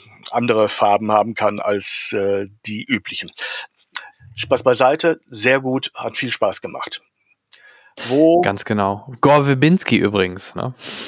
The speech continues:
Speaker 1: Ah, das auch noch, ne? Gore Verbinski,
Speaker 2: Ja, ja.
Speaker 1: Klammer auf, ähm, Fluch der Karibik, ne? Klammer
Speaker 2: Ja.
Speaker 1: zu.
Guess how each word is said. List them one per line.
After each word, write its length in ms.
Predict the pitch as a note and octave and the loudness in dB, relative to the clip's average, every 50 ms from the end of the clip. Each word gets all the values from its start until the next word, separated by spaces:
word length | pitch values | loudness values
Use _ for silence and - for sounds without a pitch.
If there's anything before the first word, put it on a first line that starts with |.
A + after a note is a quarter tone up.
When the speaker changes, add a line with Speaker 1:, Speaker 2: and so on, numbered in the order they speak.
| - A#2 G#2 - - | -6 -6 -6 -6 -6
Speaker 1:
Ah, 280 | - - B2+ B2 A2 | -4 -2 0 0 0
das 200 | - - G2 - | -2 -4 -6 -2
auch 200 | - - F#3+ F#3 | 0 0 0 0
noch, 200 | - F#2+ F#2 - - - | -2 -4 -6 -6 -10 -8
ne? 240 | - C3+ D3+ F#3 F#3+ - _ _ _ _ - _ | -2 -2 -2 -2 -2 -8 _ _ _ _ -8 _
Gore 240 | - A#2+ A2+ A#2 A2 | 2 2 2 2 0
Verbinski, 280 | A2+ A2+ G#2 G2+ G2 | 0 0 0 2 0
Speaker 2:
Ja, 40 | G#2 | 0
ja. 20 | A#2 | 0
Speaker 1:
Klammer 280 | - A#2 A2+ A2 A2+ | 0 0 2 2 4
auf, 340 | A2+ G#2+ A#2 A#2+ - - - - | 4 4 4 2 0 -4 -2 0
ähm, 460 | B2 A#2 A2+ A2+ A2+ A2+ A2+ A#2 A#2+ - _ _ _ _ _ - - | 2 4 4 4 2 0 -4 -8 -12 -18 _ _ _ _ _ -20 -16
Fluch 220 | - - B2+ A2+ | -6 -6 -6 -2
der 120 | - A#2+ G#2+ | -2 -2 0
Karibik, 480 | - C3+ C3+ D3+ C3 F#2 F2 E2 - | 0 -2 -2 -2 -4 -4 -6 -6 -4
ne? 140 | G#2+ A#2 E3 - _ _ _ _ _ _ | -6 -6 -6 -8 _ _ _ _ _ _
Klammer 220 | - G2+ F#2 F2 - | -8 -8 -6 -4 -4
Speaker 2:
Ja. 60 | - | -2
Speaker 1:
zu. 180 | F2+ - G#2+ | -2 -2 -4